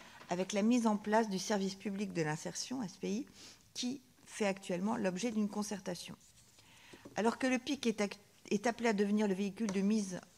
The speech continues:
en œuvre d'une grande partie du volet compétences du plan de relance, les régions réaffirment leur souhait de piloter l'ensemble de ce volet, soit non seulement la formation des demandeurs d'emploi et des jeunes,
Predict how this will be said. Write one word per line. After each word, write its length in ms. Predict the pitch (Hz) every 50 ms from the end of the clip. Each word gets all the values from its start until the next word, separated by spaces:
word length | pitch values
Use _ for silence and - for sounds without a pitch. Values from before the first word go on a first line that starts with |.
| - -
en 200 | - 180 190 220
œuvre 280 | 262 247 208 180 180 175
d'une 220 | 170 185 180 175
grande 340 | 175 180 180 226 240 226 202
partie 280 | 220 196 190 - - 196
du 100 | 180 180
volet 200 | 170 180 180 -
compétences 760 | - 165 156 - 165 165 - 196 220 269 302 - - - - 190
du 120 | 175 170
plan 240 | 160 - - 165 160
de 60 | 160
relance, 460 | 156 151 160 165 190 226 233 - - - - - - - - - - - -
les 100 | 185 202
régions 460 | 208 226 247 247 233 247 269 262 247
réaffirment 540 | 214 190 208 214 226 226 214 - 247 233 220
leur 100 | 202 190
souhait 240 | 196 - - 247 240
de 80 | 202 202
piloter 500 | 196 - - 233 226 220 214 - 226 214
l'ensemble 420 | 190 202 220 220 - - 233 220
de 80 | 202 208
ce 140 | - -
volet, 320 | 196 185 190 185 165 143 - - - _ - - - - - - -
soit 260 | - - - 202 190
non 120 | 190 190
seulement 320 | 180 - - 196 185 185 170
la 100 | 160 156
formation 440 | - - 226 226 247 247 - - 247
des 120 | 226 226
demandeurs 380 | 202 202 190 185 175 175 170 160
d'emploi 420 | 165 165 165 - - 175 156 - - - -
et 60 | 165
des 160 | 156 156 156
jeunes, 300 | 156 160 180 185 220 254